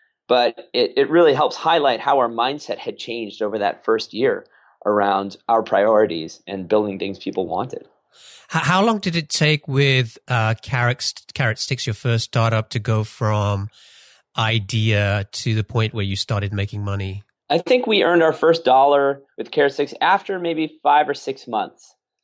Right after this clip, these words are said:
Speaker 1: Um, and, and so with our second idea, I think that same time period was compressed down to about a month and a half.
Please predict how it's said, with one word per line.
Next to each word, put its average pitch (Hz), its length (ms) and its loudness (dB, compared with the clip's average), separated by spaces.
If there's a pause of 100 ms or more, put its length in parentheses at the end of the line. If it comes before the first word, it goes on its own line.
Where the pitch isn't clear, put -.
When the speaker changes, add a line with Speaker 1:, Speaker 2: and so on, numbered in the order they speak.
(580)
Speaker 1:
Um, 101 460 -2
and, 127 280 0
and 131 180 0
so 135 360 2
with 127 180 2
our 123 100 4
second 170 360 -2
idea, 147 420 2
I 123 140 4
think 139 240 -8
that 123 260 2
same 135 360 -6
time 139 280 -4
period 170 300 0
was 135 140 -2
compressed 131 400 -2
down 123 160 2
to 113 60 2
about 110 200 2
a - 20 0
month 110 300 -2
and 113 100 0
a 104 40 -6
half. 104 460 -4